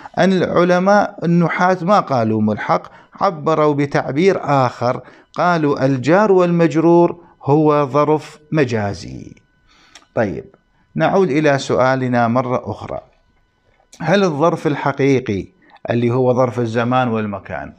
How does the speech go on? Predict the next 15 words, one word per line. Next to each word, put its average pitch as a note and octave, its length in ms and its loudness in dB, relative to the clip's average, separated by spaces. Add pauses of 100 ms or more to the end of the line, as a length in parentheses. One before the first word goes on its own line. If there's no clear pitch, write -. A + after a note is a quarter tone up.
(400)
والمجازي C#3 920 2
اللي A#2+ 300 -2
هو C3+ 240 0
الجار C3+ 360 0
والمجرور، G#2+ 760 -2 (320)
هل E3 220 0
يرفع E3+ 800 2
فاعلا؟ D#3+ 920 2 (540)
الجواب: B2 920 0
نعم، C3+ 760 -2
يرفع C#3 880 -2 (320)
فاعلا. - 500 -4 (640)
كيف G#3+ 360 0
الجار D#3+ 400 2
والمجرور D3 880 0